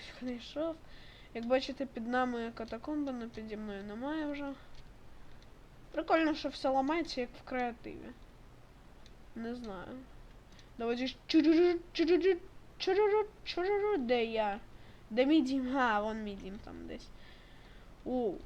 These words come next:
Кінь в Києві і куча вівцин. Ну, опа. Аба! Ну ладно, нехай будуть, плавають. Їм ніхто не заважає.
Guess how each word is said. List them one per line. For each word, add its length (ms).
Кінь 420
в 180
Києві 640
і 60
куча 300
вівцин. 500
Ну, 80
опа. 480
Аба! 460
Ну 80
ладно, 380
нехай 400
будуть, 360
плавають. 760
Їм 320
ніхто 340
не 180
заважає. 1040